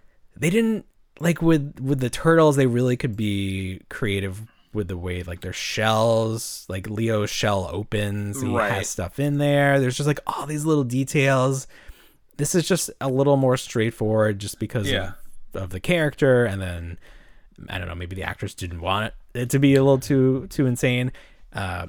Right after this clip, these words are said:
Speaker 1: you also pointed out that she has those wonky knees again that we
Speaker 2: She does
Speaker 1: thought
Speaker 2: have
Speaker 1: we
Speaker 2: the
Speaker 1: were
Speaker 2: wonky
Speaker 1: done with.
Speaker 2: knees. Now, it's, it's a funny thing because the whole idea of Frankenstein is that he's built and she's built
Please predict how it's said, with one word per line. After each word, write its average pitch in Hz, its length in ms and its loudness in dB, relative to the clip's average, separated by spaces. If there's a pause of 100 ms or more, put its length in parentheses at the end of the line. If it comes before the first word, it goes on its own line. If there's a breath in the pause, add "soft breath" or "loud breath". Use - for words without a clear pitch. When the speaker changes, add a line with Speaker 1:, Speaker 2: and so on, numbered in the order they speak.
Speaker 1:
you 135 200 0
also 151 240 4
pointed 139 340 2
out 117 360 0
that - 280 -6
she 135 220 0
has 131 260 2
those 113 240 0
wonky 107 460 -2
knees 147 420 0
again 214 400 4
that 175 140 4
we 151 80 6
Speaker 2:
She 165 80 6
does - 80 8
Speaker 1:
thought 262 60 8
Speaker 2:
have 220 80 6
Speaker 1:
we 160 40 6
Speaker 2:
the 156 80 10
Speaker 1:
were 147 80 8
Speaker 2:
wonky 160 140 6
Speaker 1:
done 165 240 4
with. 208 240 6
Speaker 2:
knees. 165 340 0
Now, 160 240 4
it's, 165 260 4
it's 170 220 4
a 165 80 6
funny 247 360 2
thing 143 280 2
because 127 400 0
the 151 220 -2
whole 214 240 6
idea 143 320 6
of 127 80 0
Frankenstein 113 680 -2
is 107 100 -6
that 110 260 -8
he's 123 300 -10
built 120 440 -2
and 104 160 -8
she's 123 380 -4
built 104 320 -6